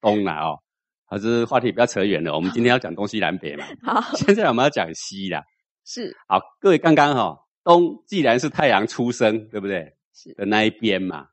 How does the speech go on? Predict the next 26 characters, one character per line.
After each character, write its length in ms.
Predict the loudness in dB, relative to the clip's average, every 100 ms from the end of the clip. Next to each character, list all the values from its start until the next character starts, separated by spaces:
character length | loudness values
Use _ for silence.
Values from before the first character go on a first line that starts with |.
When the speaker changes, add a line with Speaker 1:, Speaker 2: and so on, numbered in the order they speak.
| _ _ _ _
Speaker 1:
好， 120 | -10
啊， 160 | -6 -4
已 60 |
经 140 | -2 -2
升， 220 | 0 -2
升， 180 | 0 0
升， 160 | -2
升 180 | -2 -2
到 140 | -2 -2
树 220 | -6 -10
梢 260 | -4 -4
了。 240 | -4 -10 -18 _ _ _ _ _
Speaker 2:
是。 520 | -20 -14 -14 -16 _ _ _ _ -6
Speaker 1:
那 140 | 0
如 240 | 4 4
果 240 | 4 6 6
呢， 160 | 8
你 120 | 6 6
看 220 | 4 2
西 300 | 0 -4 0
啊， 80 | 0
太 160 | 2
阳 220 | 2 0
刚 260 | 2 2 2
下 320 | 2 4 4
去， 400 | 4 2 2 -2